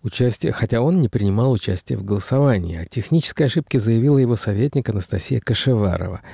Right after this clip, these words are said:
Она написала в Telegram-канале, что одиннадцатого апреля Володин находился в командировке в Саратове. Согласно системе учета Госдумы, в этот же день он принимал участие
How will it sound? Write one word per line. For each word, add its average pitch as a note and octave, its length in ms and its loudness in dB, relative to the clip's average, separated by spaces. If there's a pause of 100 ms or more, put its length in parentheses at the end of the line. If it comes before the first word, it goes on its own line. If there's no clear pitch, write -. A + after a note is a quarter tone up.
(580)
Она D#3 220 2
написала D#3+ 540 2
в - 80 -8
Telegram-канале, C#3 880 2
что C3 360 -2
одиннадцатого D3 560 2
апреля C#3+ 300 4
Володин C3+ 460 4
находился C#3 480 2
в - 80 -10
командировке C3+ 640 2
в - 80 -6
Саратове. F#2 720 0
Согласно A2+ 480 -2
системе A2+ 400 0
учета A2 320 0
Госдумы, A#2 480 2
в G#2+ 60 2
этот C3+ 220 2
же B2+ 120 0
день B2 220 2
он A#2 120 2
принимал G2+ 400 0
участие A#2 500 0